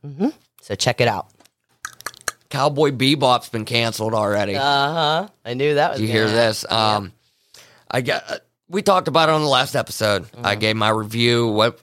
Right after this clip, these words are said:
Speaker 2: I, what the hell was I at on that? Like a seven or a six?
Speaker 1: I, it was a six or s-, you gave it a low.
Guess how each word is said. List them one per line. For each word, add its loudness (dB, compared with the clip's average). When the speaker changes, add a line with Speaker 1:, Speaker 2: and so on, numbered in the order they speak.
Speaker 2:
I, 2
what -10
the -2
hell 2
was 2
I 2
at 2
on -2
that? -6
Like -4
a -12
seven -4
or -6
a -8
six? -2
Speaker 1:
I, 0
it -2
was -6
a -10
six -6
or -8
s-, -12
you 0
gave 2
it -2
a 0
low. 0